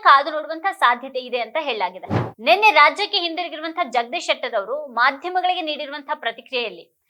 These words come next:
"ಬಿ ಜೆ ಪಿ ವರಿಷ್ಠರು ಹಾಗೂ ಬೆಳಗಾವಿಯ ಸ್ಥಳೀಯ ಬಿ ಜೆ ಪಿ ನಾಯಕರನ್ನ ಭೇಟಿ ಮಾಡಿ ಸಮಾಲೋಚನೆ ಮಾಡಿದ್ದೇನೆ. ಜೊತೆಗೆ ಬೆಳಗಾವಿ ಲೋಕಸಭೆ ಕ್ಷೇತ್ರದ ಆಕಾಂಕ್ಷಿ ಅಭ್ಯರ್ಥಿಗಳೊಂದಿಗೆ ಮಾತಾಡಿದ್ದೇನೆ. ಎಲ್ಲರನ್ನ ವಿಶ್ವಾಸಕ್ಕೆ ತೆಗೆದುಕೊಳ್ಳುವಂತಹ ಕಾರ್ಯ ಆಗಿದೆ.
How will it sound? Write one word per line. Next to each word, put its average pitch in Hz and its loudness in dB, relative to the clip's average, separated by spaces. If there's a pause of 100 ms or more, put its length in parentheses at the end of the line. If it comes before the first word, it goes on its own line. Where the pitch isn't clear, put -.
(240)
"ಬಿ 330 0
ಜೆ 403 2
ಪಿ 403 -6
ವರಿಷ್ಠರು 330 -2
ಹಾಗೂ 320 2
ಬೆಳಗಾವಿಯ 294 4
ಸ್ಥಳೀಯ 285 -2
ಬಿ 277 -6
ಜೆ 294 -6
ಪಿ 285 -10
ನಾಯಕರನ್ನ 262 -6
ಭೇಟಿ 247 -6
ಮಾಡಿ 226 -8 (200)
ಸಮಾಲೋಚನೆ 339 4
ಮಾಡಿದ್ದೇನೆ. 214 -6 (440)
ಜೊತೆಗೆ 311 2
ಬೆಳಗಾವಿ 330 6
ಲೋಕಸಭೆ 330 0
ಕ್ಷೇತ್ರದ 311 -2
ಆಕಾಂಕ್ಷಿ 285 0
ಅಭ್ಯರ್ಥಿಗಳೊಂದಿಗೆ 269 -4
ಮಾತಾಡಿದ್ದೇನೆ. 240 -4 (420)
ಎಲ್ಲರನ್ನ 339 2
ವಿಶ್ವಾಸಕ್ಕೆ 320 -4
ತೆಗೆದುಕೊಳ್ಳುವಂತಹ 285 -6
ಕಾರ್ಯ 262 2
ಆಗಿದೆ. 247 -8